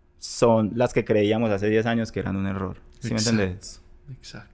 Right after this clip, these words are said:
Speaker 1: ¿Sabes? Que no se
Speaker 2: Sí.
Speaker 1: ven muy bien, que están desenfocadas,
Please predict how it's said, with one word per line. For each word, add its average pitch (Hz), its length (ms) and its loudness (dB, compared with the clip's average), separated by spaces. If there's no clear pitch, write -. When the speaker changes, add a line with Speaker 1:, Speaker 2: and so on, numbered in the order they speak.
Speaker 1:
¿Sabes? 95 540 -2
Que 104 140 -2
no 98 140 -2
se 95 80 0
Speaker 2:
Sí. 98 60 0
Speaker 1:
ven 98 140 0
muy 98 160 -4
bien, 110 260 -4
que 107 60 -8
están 98 180 -2
desenfocadas, 101 880 -2